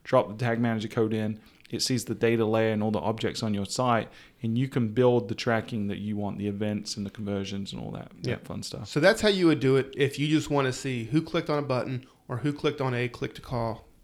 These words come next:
Speaker 2: phone number.
Speaker 1: Right.
Speaker 2: But let's go beyond that now.
Speaker 1: Yeah, 'cause that, that t-, doesn't really tell you a whole lot. How many clicks you get to a, on a button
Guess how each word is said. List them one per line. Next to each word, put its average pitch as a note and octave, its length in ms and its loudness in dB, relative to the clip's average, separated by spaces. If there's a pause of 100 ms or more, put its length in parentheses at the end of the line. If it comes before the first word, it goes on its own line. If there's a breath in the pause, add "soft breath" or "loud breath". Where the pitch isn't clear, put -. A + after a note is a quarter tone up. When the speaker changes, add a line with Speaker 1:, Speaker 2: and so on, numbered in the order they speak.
(500)
Speaker 2:
phone B2+ 180 0
number. - 360 -10 (420)
Speaker 1:
Right. G#2+ 200 -4 (120)
Speaker 2:
But C#3 80 -4
let's D#3+ 180 2
go E3 140 0
beyond B2+ 380 -2
that A2+ 180 -6
now. - 260 -8
Speaker 1:
Yeah, G2+ 180 0 (320 loud breath)
'cause C3+ 140 0
that, B3+ 240 2
that G#3 260 0
t-, G#3 120 2 (100)
doesn't F#3 280 4
really D#3 240 4
tell C3 280 2
you A#2+ 200 0
a G#2+ 40 0
whole G#2+ 160 -2
lot. - 180 -4
How C#3+ 140 2
many E3+ 200 0
clicks - 400 -4
you C3 100 -4
get B2 300 0
to A2 240 2
a, G#2 60 -4 (380 loud breath)
on B2+ 140 4
a A2 40 4
button G#2 440 2